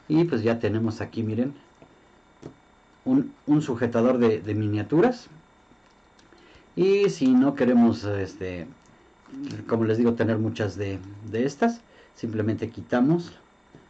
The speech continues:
quitamos la, la miniatura, ponemos la siguiente,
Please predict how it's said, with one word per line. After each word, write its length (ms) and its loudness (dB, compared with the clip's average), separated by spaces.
quitamos 360 -4
la, 300 -6
la 120 -8
miniatura, 680 0
ponemos 440 2
la 200 0
siguiente, 680 0